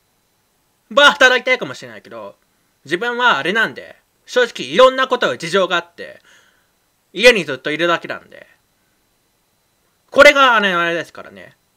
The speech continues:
仕事っていうか、まあ、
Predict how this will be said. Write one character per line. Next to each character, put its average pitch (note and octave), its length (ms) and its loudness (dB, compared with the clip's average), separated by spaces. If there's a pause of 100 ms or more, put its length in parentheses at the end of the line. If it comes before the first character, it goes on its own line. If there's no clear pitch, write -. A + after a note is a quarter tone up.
(160)
仕 - 180 -4
事 G#3+ 240 -2
っ - 20 -20
て - 80 -10
い A2 60 -12
う A2 40 -16
か、 - 320 -20 (720)
ま D3+ 560 -2
あ、 - 40 -20